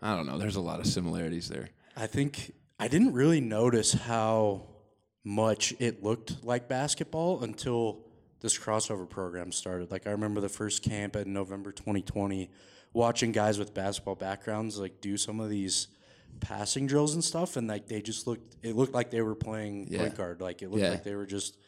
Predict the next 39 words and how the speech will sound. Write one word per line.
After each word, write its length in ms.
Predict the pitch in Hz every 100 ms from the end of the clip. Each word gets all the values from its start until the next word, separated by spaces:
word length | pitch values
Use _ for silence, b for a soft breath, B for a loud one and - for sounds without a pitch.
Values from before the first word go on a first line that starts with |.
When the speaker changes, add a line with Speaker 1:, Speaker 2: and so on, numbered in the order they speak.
| B B B B
Speaker 2:
distributing 520 | - - 123 117 113 113
the 60 |
ball. 600 | 95 104 107 107 104 107 B B B _
Um, 320 | - 95 92 90
I 80 | 95
asked 200 | 104 -
DeAndre 320 | 104 101 95
Jordan 320 | 98 101 104
that. 200 | 98 101
That'll 260 | 95 92 92
come 200 | - 98
up 160 | 95
after 420 | 98 92 - 95 98
people 300 | - 101 95
listen 280 | 101 -
to 60 | 104
your 280 | 101 104 104
Speaker 1:
<laughs> 60 | 123 131
Speaker 2:
episode. 540 | 123 117 117 107 110
I 60 | 101
was 140 | -
like, 160 | 98 -
"Did, 240 | 113 123
did 80 | 127
it 40 | 123
kind 120 | 190
of 60 | 190
feel 140 | 185
like 140 | 185 175
playing 180 | 180
basketball?" 360 | 170 156 - 160
And 80 | 151
he 60 |
was 120 | 123 101
like, 180 | 87
"Yeah, 120 | 107 117
you 140 | 104
can 180 | - 110
definitely, 500 | 107 - 117 104